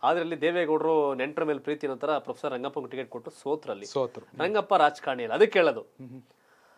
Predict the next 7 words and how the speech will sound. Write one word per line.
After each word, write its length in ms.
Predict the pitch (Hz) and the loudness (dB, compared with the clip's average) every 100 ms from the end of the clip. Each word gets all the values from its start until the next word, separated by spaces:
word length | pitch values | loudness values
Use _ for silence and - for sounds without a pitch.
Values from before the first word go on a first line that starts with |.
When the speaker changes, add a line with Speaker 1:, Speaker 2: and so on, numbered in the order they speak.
| _ _ - | _ _ -10
Speaker 1:
ರಾಜಕ-, 600 | 127 147 202 196 208 180 | 6 10 10 8 2 -2
ಮನೆಯವರು 600 | 139 135 165 220 240 240 | -4 0 4 8 10 10
ರಾಜಕಾರಣಿ 520 | 180 180 - 240 240 | 10 6 6 4 4
ಮಕ್ಕಳು 260 | 226 214 220 | 4 0 2
ರಾಜಕಾರಣಿ 400 | 196 190 208 202 | 2 2 0 2
ಆಗ್ಬಾರ್ದು 320 | 190 180 180 | 2 2 0
ಅಂತೇನಿಲ್ಲ, 520 | 175 165 147 117 - | 0 0 2 0 -4